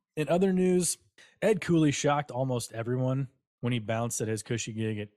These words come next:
in Providence to go down to Washington, D C, and take the job left by Patrick Ewing Junior at Georgetown. But I'm assuming money had a little bit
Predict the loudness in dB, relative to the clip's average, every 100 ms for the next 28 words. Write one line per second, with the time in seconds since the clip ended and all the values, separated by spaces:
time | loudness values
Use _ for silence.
0 | _ -12 -6 -2 -2 -2 -4 -4 -6 -18
1 | -20 _ -8 -2 0 2 2 4 2 2
2 | -2 -4 -4 -2 -2 -2 -6 _ _ -12
3 | -8 -6 -4 -4 2 2 4 0 -6 _
4 | _ _ -4 -2 -2 -2 -2 -2 -4 -4
5 | -2 -2 -2 -4 -6 -8 -8 -4 -4 -4
6 | -6 -10 -12 2 2 2 -8 _ _ _
7 | 0 2 4 2 2 2 2 2 -2 -2
8 | -6